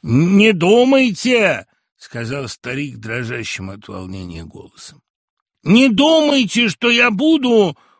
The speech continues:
уж вовсе для вас бесполезен. Я умею,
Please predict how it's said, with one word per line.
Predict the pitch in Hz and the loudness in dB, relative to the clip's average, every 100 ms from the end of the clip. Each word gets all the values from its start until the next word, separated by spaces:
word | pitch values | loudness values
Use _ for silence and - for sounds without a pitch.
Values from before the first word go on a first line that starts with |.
| - | -8
уж | 247 226 - | -4 -2 -2
вовсе | 247 262 240 190 - 214 | 0 2 2 0 -2 -6
для | 196 208 196 | -2 -2 0
вас | 202 196 143 | 0 -2 -6
бесполезен. | 156 185 131 165 165 139 139 104 98 87 _ _ _ - _ | -8 -10 -10 -8 -8 -6 -8 -10 -16 -20 _ _ _ -20 _
Я | 135 233 269 262 | -2 0 2 2
умею, | 240 220 247 349 339 220 147 104 | 0 0 2 2 0 -2 -4 -10